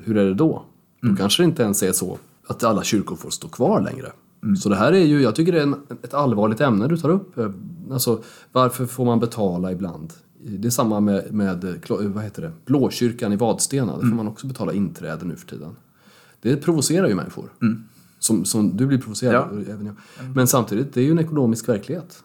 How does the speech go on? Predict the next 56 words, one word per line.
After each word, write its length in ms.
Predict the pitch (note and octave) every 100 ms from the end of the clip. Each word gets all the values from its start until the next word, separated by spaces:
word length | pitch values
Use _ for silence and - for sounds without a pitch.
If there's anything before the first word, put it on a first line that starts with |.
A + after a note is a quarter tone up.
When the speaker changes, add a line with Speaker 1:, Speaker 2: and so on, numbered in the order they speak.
| _
Speaker 1:
tyvärr 300 | - G#2 D2+
då. 140 | - - B2
Speaker 2:
Mm. 200 | G#2 G#2 - -
Ja, 80 |
men 80 | C#3+
precis. 240 | C#3 B2 - -
Speaker 1:
Vad 120 | A#2+
tänker 240 | C3+ B2+
du 60 | A#2+
kring 100 | B2
det? 120 | C#3+ - - -
Speaker 2:
Nej, 100 | D#3
men 100 | E3+
någonstans 360 | F3+ F3+ F3 D#3+
så 100 | D3+
vill 460 | C3+ C3+ C#3 B2+
jag 120 | C3 B2
ju, 160 | G2+ - - -
ja, 220 | - C#3+
men 100 | D#3+
när 80 | D3+
man 100 | D3
tänker 400 | C#3 C3 B2+ G#2 - - -
så 160 | - B2
här, 100 | G#2
det 300 | A2+ C3+ D3
är, 200 | D#3+ D3 -
kyrkorna 440 | - D#3+ D#3+ F3
är 260 | D#3 A2 C#3+
ju 160 | A#2+ A#2+
i 60 | G3+
mångt 240 | G3+ F#3+
mycket, 360 | - - G2+ G#2+
i 20 |
alla 100 | A#2
fall 100 | C3+
de 120 | C3
gamla 380 | C3 B2 F#2+ A#2+
kyrkorna, 380 | B2 - G2+ G#2 - -
räknas 400 | A2+ A2 G#2 G2
ju 40 | -
som 180 | E2+ -
kulturarv. 580 | G#2 B2 A#2+ - -
Och 240 | - - -
i 80 | -
Sverige 240 | A2+ A2
så 120 | A#2
ger 160 | A2+ G2+
vi 180 | A2+ - - _ -
ju 140 | A#2 A2
pengar 520 | B2 C#2+ B1+ A#1+ A#2+ - _ -
Speaker 1:
Mm. 220 | A2 F#2
Speaker 2:
för 80 | F#2
att 100 | E2
bevara 380 | F#2 E2+ F2 B2+
det. 180 | -